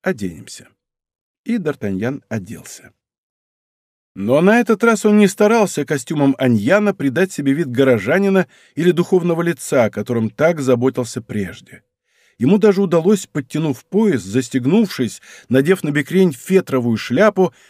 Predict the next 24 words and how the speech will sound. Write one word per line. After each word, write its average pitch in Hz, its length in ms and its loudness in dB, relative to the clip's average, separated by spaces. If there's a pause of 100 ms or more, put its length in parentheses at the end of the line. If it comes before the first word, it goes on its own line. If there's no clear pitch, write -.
(120)
отчасти 190 580 0
вернуть 180 440 2
себе 117 240 -4
тот 131 200 -2
военный 107 600 0
облик, 185 460 2 (300)
отсутствие 160 720 -4
которого 170 460 -2
поразило 135 580 -2
Арамиса. 110 760 -6 (1000)
Покончив 190 500 0
с - 100 -8
одеванием, 175 680 2 (300)
он 196 160 2
с - 60 -4
притворной 190 560 2
бесцеремонностью, 147 1000 0
без 160 220 -2
предупреждения, 131 960 0 (220)
вошел 165 380 2
в - 100 -10
комнату 180 380 0
хозяина 123 560 0
дома. 87 460 -14